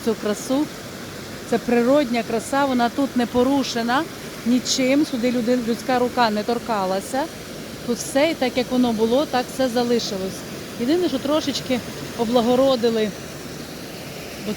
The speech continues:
тут таке, як дамба. Вони деколи перекривають воду, щоб не було, е, потопу, щоб не заливало повністю цю територію, бо там є на другій, ось там, як ви бачите, на тій стороні, он біленька будова, це готель.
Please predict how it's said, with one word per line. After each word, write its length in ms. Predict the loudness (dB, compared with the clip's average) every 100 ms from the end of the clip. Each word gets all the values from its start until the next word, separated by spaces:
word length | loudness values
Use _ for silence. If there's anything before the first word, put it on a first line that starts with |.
| -4
тут 380 | -2 -2 -4 -4
таке, 240 | 0 4
як 100 | 4 4
дамба. 500 | 4 4 4 4 2 2 -4 -14 -14 -12 -12 -14 -14 -14 -12 -4
Вони 180 | 0 2
деколи 340 | 2 2 2
перекривають 760 | 4 2 2 2 4 4 4 0 -2
воду, 360 | 0 2 2 -2
щоб 180 | -2 -2
не 100 | -2
було, 360 | 0 0 0 -2 -8 -12 -12 -12 -12 -8 -4 -2 -2
е, 40 | 0
потопу, 600 | 2 6 6 6 2 2 -2 -4
щоб 140 | 0
не 100 | 2
заливало 560 | 2 2 2 4 4 2
повністю 480 | 0 0 0 -4 -6 -6
цю 60 |
територію, 540 | -2 -2 0 0 2 2
бо 100 | 0
там 220 | 0 0
є 140 | 2
на 80 | 0
другій, 260 | 0 -2 -2 -6 -12 -12 -8 -6
ось 80 | -2
там, 160 | 0 2
як 120 | 2
ви 100 | 2
бачите, 400 | 4 2 0 -2
на 100 | -2
тій 160 | -2 -2
стороні, 520 | -2 -2 0 2 2
он 200 | 2 0
біленька 460 | 2 2 2 2 0
будова, 400 | 0 4 4 2
це 140 | 0
готель. 380 | 0 2 2 2